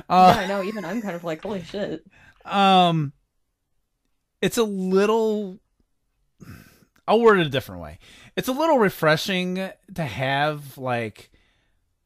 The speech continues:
Speaker 1: a woman in, in trouble for this stuff. 'Cause, like, ninety-nine percent of the
Speaker 2: But
Speaker 1: time,
Speaker 2: here's
Speaker 1: it's
Speaker 2: the
Speaker 1: like, it's
Speaker 2: thing.
Speaker 1: like a man.
Speaker 2: She is in trouble
Speaker 1: <clears throat>
Speaker 2: for it, but also so was both of her husbands,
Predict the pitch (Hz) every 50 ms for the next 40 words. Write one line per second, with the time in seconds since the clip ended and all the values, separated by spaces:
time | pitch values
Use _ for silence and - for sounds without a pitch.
0 | _ _ _ _ _ _ _ - 151 143 135 123 139 143 143 139 131 120 110 101
1 | 101 - - _ _ _ _ _ _ - 160 131 123 - - 151 127 107 101 101
2 | 101 - 113 101 95 92 87 - - 87 80 78 - - - 165 156 185 185 175
3 | 165 165 175 165 175 185 196 220 226 226 214 190 180 175 175 180 165 - 151 -
4 | 170 151 139 139 127 120 - - 110 107 - - 113 110 - - - 262 - -
5 | - 226 208 202 208 175 170 135 139 123 120 117 117 123 127 135 147 165 175 190
6 | 196 - _ _ _ _ _ _ _ _ _ _ - - 208 - - 269 285 269
7 | 254 240 262 247 269 247 240 226 214 202 - 226 233 226 254 262 269 285 294 311
8 | - _ _ _ _ _ _ _ - 214 - - - 208 208 208 - 240 233 240
9 | 254 247 _ _ _ - - 196 190 190 190 190 196 196 196 - _ _ _ _
10 | _ _ _ _ _ _ _ _ _ _ _ _ _ - 196 180 196 - 233 208
11 | - 220 208 202 202 190 185 - _ - 196 196 196 208 208 - -